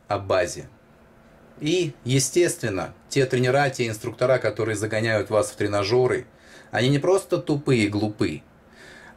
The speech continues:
они не понимают на самом деле сути тренировочного процесса. Тренажер никогда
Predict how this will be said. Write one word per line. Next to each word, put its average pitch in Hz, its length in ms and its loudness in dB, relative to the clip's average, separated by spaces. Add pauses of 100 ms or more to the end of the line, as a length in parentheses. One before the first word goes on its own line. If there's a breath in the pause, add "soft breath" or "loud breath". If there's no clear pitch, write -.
они 131 640 0
не 131 200 2
понимают 131 920 0 (200)
на 98 100 -6
самом 107 400 0
деле 117 340 2
сути 120 640 -2 (120)
тренировочного 95 640 0
процесса. - 640 -4 (520)
Тренажер 139 600 0 (160)
никогда 120 800 -2